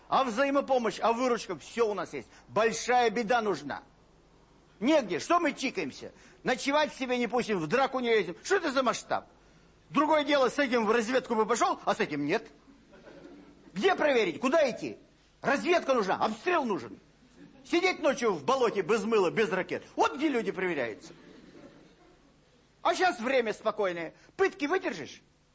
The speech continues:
Вот дай уколю. Дай прищемлю. Скажешь или нет? Да не имеет значения, что говорить, что ты вообще знаешь. Ты даже если захочешь ничего интересного, нам тут не сообщишь.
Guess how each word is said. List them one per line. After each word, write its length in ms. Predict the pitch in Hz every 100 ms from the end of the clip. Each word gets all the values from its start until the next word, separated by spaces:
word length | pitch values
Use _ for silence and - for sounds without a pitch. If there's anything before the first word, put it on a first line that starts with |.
| _ _
Вот 140 | 349
дай 180 | 311 302
уколю. 380 | 196 180 127 92 - _ _ _ - - - - 392 - - - - - - - -
Дай 180 | 269 339
прищемлю. 560 | 285 - 220 151 95 -
Скажешь 420 | - 392 403 302
или 140 | 294
нет? 200 | 208 113 - _ _ _ _ - _ _ _ - _ _ _
Да 120 | 320
не 160 | 403 392
имеет 240 | 359 294
значения, 280 | 247 247 240
что 160 | 180 214
говорить, 300 | 190 180 -
что 140 | 226
ты 80 | 233
вообще 240 | 220 208
знаешь. 440 | 139 127 95 - - - - - - - - - - - -
Ты 100 | 254
даже 220 | 240 233
если 180 | 233 226
захочешь 500 | 240 226 359 320 -
ничего 260 | 233 226 226
интересного, 460 | 190 262 262 277
нам 240 | 220 247 -
тут 200 | 269 208
не 120 | 247
сообщишь. 400 | 226 156 -